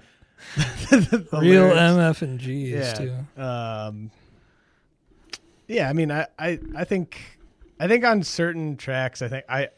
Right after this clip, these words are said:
Speaker 1: I like the lyrics. I mean, I think that they're just very sort of raw and,
Speaker 2: They are
Speaker 1: um,
Speaker 2: pretty raw.
Speaker 1: you know,
Speaker 2: I'll
Speaker 1: I,
Speaker 2: give you that.
Speaker 1: I don't know. <laughs> I,
Speaker 2: Look, I
Speaker 1: I
Speaker 2: mean
Speaker 1: can see, I can see bringing it from a fifty to a forty.
Speaker 2: Yeah, I mean, that's the thing.
Speaker 1: I,
Speaker 2: It's
Speaker 1: I think you're a little too harsh
Speaker 2: so
Speaker 1: with the
Speaker 2: much
Speaker 1: thirty.
Speaker 2: subjectivity here. I got a thirty,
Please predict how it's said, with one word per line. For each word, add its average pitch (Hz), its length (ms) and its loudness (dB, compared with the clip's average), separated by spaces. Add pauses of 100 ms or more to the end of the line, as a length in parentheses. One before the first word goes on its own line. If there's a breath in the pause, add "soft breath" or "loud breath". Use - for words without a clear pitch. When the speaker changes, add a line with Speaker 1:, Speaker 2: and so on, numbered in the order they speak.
Speaker 1:
I 208 120 2
like 170 260 0
the 143 100 -6
lyrics. 107 460 -8
I 120 60 -8
mean, 120 140 -6
I 120 80 -6
think 123 220 -10
that 131 160 -12
they're 113 180 -8
just 113 300 -12
very 113 560 -8 (540)
sort 127 180 -8
of 104 140 -10
raw 101 460 -4 (160)
and, 101 340 -12
Speaker 2:
They 151 120 -6
are 147 100 -4
Speaker 1:
um, 92 60 -12
Speaker 2:
pretty 120 180 -10
raw. 113 320 -14 (1160)
Speaker 1:
you 127 120 -8
know, 107 80 -8
Speaker 2:
I'll 104 140 -2
Speaker 1:
I, - 20 2
Speaker 2:
give 170 160 -2
you 139 200 -2
that. 113 160 -12
Speaker 1:
I 139 60 -6
don't 98 120 -10
know. - 400 2
<laughs> - 20 -10 (840 loud breath)
I, 165 140 4
Speaker 2:
Look, 156 80 0
I 165 40 8
Speaker 1:
I 170 40 8
Speaker 2:
mean 185 160 6
Speaker 1:
can 170 60 0
see, 226 200 4
I 233 60 4
can 220 100 -10
see 226 120 -8
bringing 170 280 -2
it 151 100 -6
from 147 120 -8
a 135 60 -4
fifty 127 360 -8
to 117 80 -6
a 110 40 -8
forty. 92 480 -14
Speaker 2:
Yeah, 175 360 -2
I 196 60 2
mean, 233 120 6
that's 247 200 4
the 196 80 2
thing. 156 160 6
Speaker 1:
I, 156 40 4
Speaker 2:
It's 175 160 0
Speaker 1:
I 185 40 0
think 202 140 -2
you're 151 180 -2
a - 20 -4
little 120 260 -6
too 110 180 -10
harsh 107 180 -6
Speaker 2:
so 254 120 6
Speaker 1:
with 254 80 6
the 247 60 8
Speaker 2:
much 196 160 6
Speaker 1:
thirty. - 80 0
Speaker 2:
subjectivity 120 880 -2
here. 110 260 -8
I 135 60 -2
got 202 160 2
a 170 40 2
thirty, 160 540 4